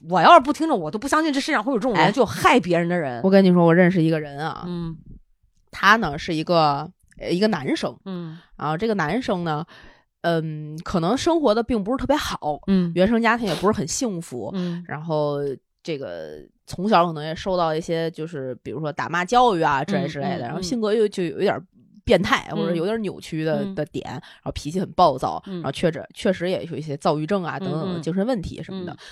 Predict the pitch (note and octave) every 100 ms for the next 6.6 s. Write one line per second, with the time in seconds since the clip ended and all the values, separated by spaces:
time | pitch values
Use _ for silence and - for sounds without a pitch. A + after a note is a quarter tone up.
0 | - _ - C3+ C#3+ D#3 C#3+ - - -
1 | _ G3 A#3 B3+ C#4 C#4 D3+ - _ _
2 | _ _ E3+ D#3+ D#3 D3+ C#3+ C3+ A#2 _
3 | _ _ _ _ _ _ _ _ _ -
4 | - F4+ F#4 D#4+ A#3+ F#3+ F#3+ D4 C#4 C4+
5 | G#3 D#3+ - E3 B3 A3+ C4 A#3+ F3+ G3+
6 | B3+ - D#4 C4 C4+ D4